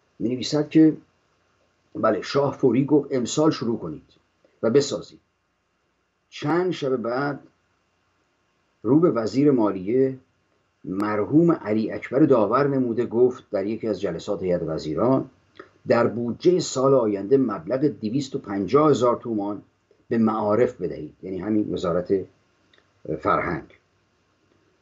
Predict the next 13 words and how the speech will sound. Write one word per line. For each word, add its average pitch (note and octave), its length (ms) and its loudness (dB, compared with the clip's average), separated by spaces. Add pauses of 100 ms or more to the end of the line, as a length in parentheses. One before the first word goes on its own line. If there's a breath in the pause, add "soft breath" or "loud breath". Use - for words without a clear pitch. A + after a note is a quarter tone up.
(320)
همین C3 280 4
جایی A2 240 2
که G#2 320 0 (800)
آقای F#2 600 0 (800)
نویسنده F2 600 0
این A#2+ 260 6
یادمانده D#2+ 500 -2
ها، A2 360 0 (1000)
حکمت، - 600 -4 (360)
سرپرست F#2 600 -2
اونجاست، D2+ 500 -4
وزیر E2+ 300 0
اونجاست. - 500 -14